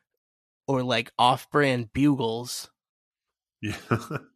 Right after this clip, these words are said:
Speaker 1: <laughs> You know?
Speaker 2: Prongles.
Speaker 1: <laughs> Yeah, right? <laughs>
Speaker 2: Well, so the thing is, um,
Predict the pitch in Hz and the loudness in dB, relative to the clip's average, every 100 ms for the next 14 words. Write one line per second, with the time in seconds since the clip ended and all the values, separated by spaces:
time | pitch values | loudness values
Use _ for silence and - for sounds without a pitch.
0 | _ _ - - - 135 - - 165 98 | _ _ -12 -10 -10 -6 -6 -2 0 4
1 | 180 147 165 190 - _ _ _ _ 269 | 6 6 2 0 -6 _ _ _ _ 0
2 | 269 - 196 - - 196 185 - - 214 | 0 2 0 0 0 0 0 0 0 -4
3 | - 233 - - _ _ _ _ _ - | -6 -8 -8 -18 _ _ _ _ _ -20
4 | _ - 135 127 139 135 117 110 147 135 | _ 0 2 4 4 4 0 0 2 4
5 | 135 110 104 82 85 - 85 107 107 98 | 2 2 -2 -6 -12 -10 -2 2 4 2
6 | 95 90 87 | -2 -6 -14